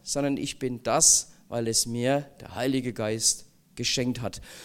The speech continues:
Wisst ihr, das ist auch das beste Mittel, um nicht stolz zu werden. Denn alles, was ich bin,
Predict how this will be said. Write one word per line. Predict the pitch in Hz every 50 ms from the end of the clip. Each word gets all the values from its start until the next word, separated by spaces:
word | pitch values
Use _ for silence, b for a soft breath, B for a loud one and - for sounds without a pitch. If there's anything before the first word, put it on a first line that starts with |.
| B B B B B
Wisst | - 226 - - -
ihr, | 254
das | 233 233
ist | 220 - 240
auch | 214 220 214
das | - 220 214 208 - -
beste | - - - 220 247 - - - 269 254
Mittel, | 226 220 226 220 254 -
um | - 202 196
nicht | 196 196 - -
stolz | - - 208 214 285 294 - - -
zu | - 226 180
werden. | 151 147 131 127 120 117 110 107 - b b b b
Denn | 139 127
alles, | - 151 185 214 247 240 -
was | 220 247 220 220
ich | 220 - -
bin, | - 208 214 226 226